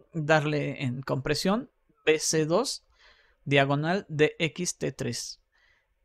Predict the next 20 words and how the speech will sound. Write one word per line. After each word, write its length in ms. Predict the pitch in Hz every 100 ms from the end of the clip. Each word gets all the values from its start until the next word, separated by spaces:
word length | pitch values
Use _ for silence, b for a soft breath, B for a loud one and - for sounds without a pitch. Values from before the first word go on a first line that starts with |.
| _
Y 200 | 220 247
acá 200 | 196 175
donde 220 | 170 156
dice 300 | 147 151 139
MIP 360 | 147 165 226 _
Maps, 520 | 196 233 - - - _
vamos 280 | 143 147 135
a 60 |
darle 280 | 135 147 165
en 100 | 170
generar 560 | - 143 131 151 180 -
MIP 340 | 156 139 135 _
Maps. 520 | 131 120 - - - _ _ _ _ _ B B B B B B B _ _ _ _
Una 200 | 160 151
vez 160 | 147 143
hecho 160 | 135
eso, 240 | 208 - -
le 160 | 135
damos 300 | 123 127 123
exportar. 560 | - - 117 - 123